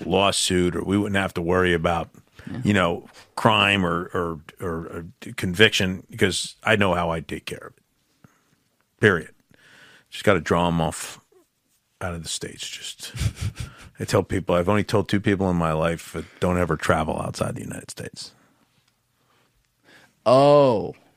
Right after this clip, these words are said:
Speaker 2: Mm.
Speaker 1: You'll never come home.
Speaker 2: Nice.
Speaker 1: Only two, though. And they know who they are.
Speaker 2: It's not that many.
Speaker 1: And remember, I'm reminding you again, do not travel outside the United States. Or actually, one guy, you know who you are.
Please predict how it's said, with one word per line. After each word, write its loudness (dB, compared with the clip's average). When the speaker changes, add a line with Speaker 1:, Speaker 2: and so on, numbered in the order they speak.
Speaker 2:
Mm. 0
Speaker 1:
You'll -6
never -6
come -12
home. -12
Speaker 2:
Nice. -10
Speaker 1:
Only 6
two, -4
though. -10
And 4
they 4
know 2
who 0
they -6
are. -16
Speaker 2:
It's -16
not -6
that -16
many. -18
Speaker 1:
And 0
remember, 4
I'm 0
reminding 2
you -2
again, -4
do -4
not 0
travel -6
outside -12
the -12
United -14
States. -10
Or 8
actually, 2
one 2
guy, 2
you -6
know 0
who -6
you -14
are. -14